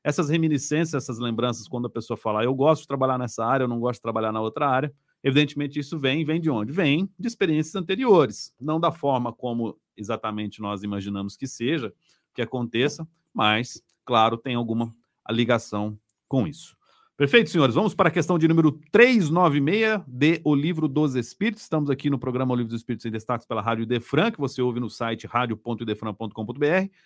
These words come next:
ou diretamente no aplicativo em seu smartphone. Perguntou Kardec a espiritualidade na questão de número trezentos e noventa e seis. Algumas pessoas julgam ter vaga recordação de um passado desconhecido,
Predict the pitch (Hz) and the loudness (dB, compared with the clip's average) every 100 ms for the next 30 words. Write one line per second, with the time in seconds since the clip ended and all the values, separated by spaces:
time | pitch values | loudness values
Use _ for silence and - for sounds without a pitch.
0 | _ _ 127 180 165 156 160 127 139 143 | _ _ 2 4 4 0 0 -2 -2 -2
1 | 139 139 139 120 - 135 135 139 135 131 | -4 -4 -4 -4 -4 -4 -2 -2 0 -2
2 | 135 - 101 92 160 170 180 202 170 143 | -4 -6 -8 -4 -2 0 0 2 2 2
3 | 160 160 156 147 151 143 135 147 147 131 | 0 -2 -6 -6 -4 -2 0 -2 -4 -4
4 | 143 139 139 135 - 156 185 170 143 160 | -4 -2 -2 -4 2 2 2 0 0 0
5 | 151 131 123 143 104 85 80 _ _ _ | 0 0 2 2 2 -2 -6 _ _ _
6 | _ _ _ _ _ - - 220 226 208 | _ _ _ _ _ 0 4 4 4 0
7 | 170 196 208 180 127 175 180 196 170 175 | 0 2 2 2 0 2 4 2 2 -2
8 | 165 107 98 104 185 180 180 156 - 196 | -2 -6 0 4 4 4 -2 -4 0 0
9 | 196 180 151 151 131 - 143 165 151 165 | 0 -2 0 -2 -4 -4 -4 -2 -4 -2
10 | 147 123 - 139 147 135 147 - - 165 | -2 -2 0 0 0 -6 -8 -8 -6 -4
11 | 170 - - 196 139 92 | -4 -6 -4 -2 -2 -8